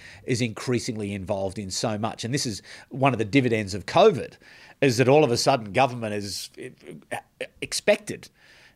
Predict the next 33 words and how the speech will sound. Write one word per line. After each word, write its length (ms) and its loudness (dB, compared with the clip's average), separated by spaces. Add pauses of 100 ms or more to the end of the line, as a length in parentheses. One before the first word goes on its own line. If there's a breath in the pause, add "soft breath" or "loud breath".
you 80 -2
know, 160 -4
to 180 -4
be 200 0
involved 640 2
in, 400 -6
in, 300 -12
in 180 -14
regulation, 1000 0
in 220 -14
legislation, 1080 0 (420 loud breath)
uh, 380 -8 (100)
in 280 -8
the 80 -8
development 480 -4
of 120 -18
programs, 560 4
it's 160 -6 (160)
everything. 460 2 (140)
So 400 4 (400 loud breath)
there 160 2
is 120 2
this 160 -2 (200)
high 320 6
expectation 580 0
in 80 -6
the 80 -4
community, 540 -4 (340 soft breath)
and 140 -6
for 80 -6
the 80 -4
government 400 -2
to, 400 -4